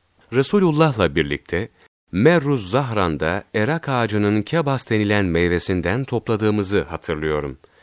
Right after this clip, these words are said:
Resulullah o zaman bize "Siyahlarını toplayın, onlar daha iyidir." tavsiyesinde bulunmuştu. Ben kendilerine "Siz koyun da güttünüz mü?" diye sordum.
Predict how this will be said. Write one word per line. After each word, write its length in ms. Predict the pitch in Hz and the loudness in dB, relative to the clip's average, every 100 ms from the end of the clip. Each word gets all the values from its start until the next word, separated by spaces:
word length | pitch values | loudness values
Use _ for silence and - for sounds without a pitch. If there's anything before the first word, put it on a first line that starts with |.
| - - - 92 | -20 -20 -14 -2
Resulullah 760 | 107 - 110 95 85 101 123 - | -2 0 0 0 0 -2 -4 -4
o 120 | 120 | -2
zaman 400 | 104 95 82 73 | 0 -2 -2 -4
bize 340 | 71 78 90 - _ _ - | -4 -4 -4 -6 _ _ -12
"Siyahlarını 640 | - 98 92 98 98 123 | -4 2 2 2 0 -2
toplayın, 540 | - 82 - 78 71 - _ _ | -2 -4 -2 -4 -4 -8 _ _
onlar 380 | 147 165 160 120 | 0 2 2 0
daha 220 | 104 127 | -2 -2
iyidir." 500 | 160 151 117 104 80 - - | -4 -4 -2 -4 -4 -10 -4
tavsiyesinde 720 | 98 80 - 80 - 78 76 | -2 0 -2 -4 -2 -4 -2
bulunmuştu. 560 | 76 73 69 - - - _ _ _ _ _ 180 | -2 -4 -6 -8 -12 -12 _ _ _ _ _ -2
Ben 260 | 190 190 - | -2 -2 -6
kendilerine 640 | - 156 151 151 143 147 156 - | 0 2 4 4 4 2 -2 -4
"Siz 260 | 147 135 | -4 -4
koyun 340 | - 123 127 123 | -2 0 2 2
da 60 | |
güttünüz 540 | 113 107 - 123 208 110 | 0 -2 0 0 0 -2
mü?" 180 | 78 - | -4 -6
diye 180 | 87 73 | -6 -6
sordum. 440 | - 82 71 73 | -4 -4 -4 -8